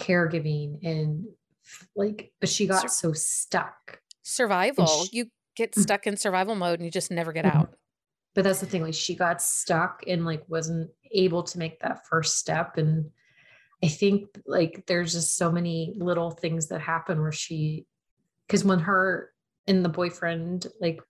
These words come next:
Speaker 1: officially break up, 'cause basically they were before that, like, he says some things and it makes her really think, like, "Is this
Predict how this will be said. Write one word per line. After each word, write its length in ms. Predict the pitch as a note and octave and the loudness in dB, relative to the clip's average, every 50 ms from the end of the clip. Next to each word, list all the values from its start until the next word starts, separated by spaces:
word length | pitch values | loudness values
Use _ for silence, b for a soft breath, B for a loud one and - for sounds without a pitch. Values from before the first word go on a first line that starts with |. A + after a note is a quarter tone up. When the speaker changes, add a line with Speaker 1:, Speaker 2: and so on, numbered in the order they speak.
| _ _ _ _ - - | _ _ _ _ -2 -2
Speaker 1:
officially 580 | F3+ D3+ - - F3+ - - - D3+ D#3 D#3 | -2 0 0 -2 -2 -2 -2 -2 0 0 0
break 320 | D#3 - - G#3 G3 - - | 0 -2 -4 -6 -4 -2 -2
up, 220 | - - - - | -4 -4 -4 -6
'cause 160 | - E3 D3+ | -6 -4 -4
basically 360 | - - E3 D3+ - - E3+ F3 | -4 -4 -8 -8 -6 -4 -2 -2
they 120 | E3+ E3+ | 0 0
were 140 | F3 E3 D#3 | 0 0 -2
before 320 | D3+ E3 D#3 - F#3 F#3 E3+ | -4 -6 -8 -4 -2 -2 0
that, 300 | - E3+ E3 D#3+ - - B B B B B B B B B | 0 0 0 0 -2 -6 B B B B B B B B B
like, 100 | F#3+ F#3 F#3+ | 0 0 2
he 180 | - - G3+ | 2 2 2
says 360 | F#3+ - - G#3 G3+ G3+ G3 | 4 4 2 2 2 2 2
some 300 | - - G3 E3+ E3 - | 0 0 0 0 0 0
things 320 | - E3 D#3 D3+ D#3 D3+ D#3 | -2 -2 0 0 0 -2 -2
and 120 | E3 D#3 | -6 -6
it 80 | D#3+ F3+ | -6 -4
makes 220 | F3 E3+ D#3+ - - | -4 -4 -4 -4 -4
her 120 | F3+ E3 | -4 -4
really 240 | D#3+ D#3+ D#3+ D#3 D#3 | -4 -4 -6 -6 -8
think, 280 | D#3 - F3 E3+ D#3+ - | -6 -4 -4 -4 -2 -4
like, 160 | E3 D#3+ - - | -6 -8 -6 -2
"Is 300 | - G3 F#3+ E3+ - - | 0 0 2 0 0 -2
this 560 | - F3 E3 D#3+ - - - - - - - | 0 0 2 2 2 0 -2 -2 -6 -8 -12